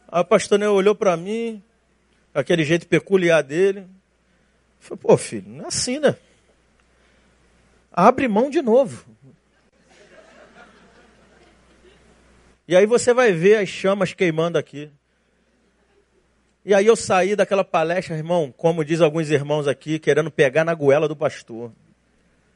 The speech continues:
Mas depois você começa a entender que a Bíblia diz, e é verdade, "melhor é dar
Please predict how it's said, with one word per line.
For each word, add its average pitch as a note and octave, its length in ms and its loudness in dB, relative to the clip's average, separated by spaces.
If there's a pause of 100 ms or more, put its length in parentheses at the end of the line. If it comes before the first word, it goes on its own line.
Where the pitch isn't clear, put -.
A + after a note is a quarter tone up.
(1300)
Mas A3+ 220 2
depois A3+ 360 2
você G#3+ 260 -4
começa G#3 380 -2
a - 20 -8
entender F3+ 540 -2
que - 80 -2
a D#3+ 80 0
Bíblia E3+ 420 -2
diz, D3 560 -8
e D3 100 -2
é D#3+ 80 4
verdade, C3 720 -2
"melhor D3 500 2
é D#3 120 0
dar D3+ 440 -2